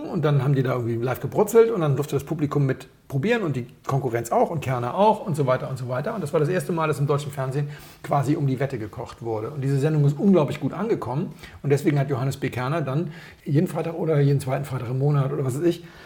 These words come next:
unter dem, äh, inoffiziellen Untertitel Kerners Köche,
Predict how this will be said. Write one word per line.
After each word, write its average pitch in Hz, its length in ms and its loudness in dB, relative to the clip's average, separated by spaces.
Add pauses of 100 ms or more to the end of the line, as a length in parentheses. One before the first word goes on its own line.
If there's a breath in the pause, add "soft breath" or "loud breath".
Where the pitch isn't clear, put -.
(220 loud breath)
unter 165 220 4
dem, 139 440 4
äh, - 440 -4
inoffiziellen 143 440 4
Untertitel 139 420 2
Kerners 131 540 -2
Köche, 147 360 2